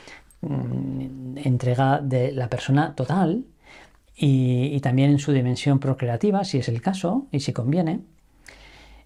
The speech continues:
eh, una entrega así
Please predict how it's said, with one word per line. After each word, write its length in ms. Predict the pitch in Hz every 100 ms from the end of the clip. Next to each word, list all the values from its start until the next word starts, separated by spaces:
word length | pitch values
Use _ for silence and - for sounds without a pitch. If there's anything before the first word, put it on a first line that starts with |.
| _
eh, 440 | 160 131 131 127 123 123 131 - _ - -
una 200 | 143 151
entrega 340 | 147 156 170 180
así 460 | 165 - 202 233